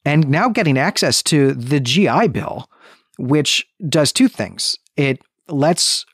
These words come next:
uh, pe-, it lets former servicemen or service people go to college for free. And of course, we always talk about college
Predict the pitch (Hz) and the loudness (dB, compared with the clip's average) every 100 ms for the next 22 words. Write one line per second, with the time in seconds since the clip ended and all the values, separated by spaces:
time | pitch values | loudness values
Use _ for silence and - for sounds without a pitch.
0 | _ _ _ 160 147 143 - 180 151 160 | _ _ _ -2 0 0 0 2 4 4
1 | 185 151 143 - 170 160 170 165 - - | 2 -4 -8 -2 2 4 4 2 0 0
2 | 143 131 - - 135 127 185 202 - - | 2 0 -2 -2 0 2 0 -2 -8 -2
3 | 143 131 - 117 - 139 - - - - | 0 0 0 -2 0 -2 -4 -8 -20 -20
4 | _ _ _ 135 143 - 127 131 156 165 | _ _ _ -2 0 0 0 0 0 -2
5 | - 110 135 - _ _ _ _ - 123 | -2 -2 -4 -10 _ _ _ _ -6 -2
6 | 117 - 139 - 123 - 113 120 123 120 | -2 -2 -6 -4 -4 -6 -8 -2 0 2
7 | 143 - 120 123 110 117 - 110 127 135 | 0 0 -2 0 -2 -4 -4 0 2 0
8 | 117 | 0